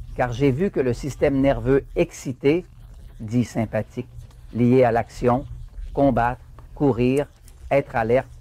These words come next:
empêche de dormir. Quand vous avez le système nerveux très, très excité, vous ne pourrez pas dormir,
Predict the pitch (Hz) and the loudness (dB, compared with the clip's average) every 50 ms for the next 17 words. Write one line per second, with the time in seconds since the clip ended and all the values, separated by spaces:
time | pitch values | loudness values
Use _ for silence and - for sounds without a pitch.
0 | - - - - - 120 120 - 139 131 131 120 - 120 117 113 120 107 107 110 | -20 -20 -10 -4 -2 -2 0 2 0 0 0 0 0 0 2 2 0 0 0 -4
1 | 104 92 85 76 - - - - - - - - - - - 196 254 262 220 233 | -8 -8 -12 -16 -18 -20 -20 -20 -20 -20 -20 -20 -14 -4 0 0 2 2 0 -2
2 | 220 190 220 202 214 214 185 170 151 - 185 - - 190 165 165 165 160 143 139 | 0 0 2 2 4 2 2 0 -2 -6 -6 -2 0 0 2 2 2 0 2 2
3 | 147 135 - - - - 196 175 - - - - 170 139 147 - - - 143 123 | 0 0 0 -2 -2 0 2 2 2 0 -2 -2 0 0 -2 -4 -4 -6 -8 -2
4 | - 202 214 247 233 - - - - - - - - 151 160 165 156 - - 185 | 2 4 4 4 2 -2 -12 -18 -20 -20 -10 -2 2 4 6 6 4 2 2 2
5 | 170 165 147 - 165 143 131 135 120 120 117 113 107 98 92 | 2 2 2 2 0 0 0 0 0 0 -2 -2 -4 -6 -8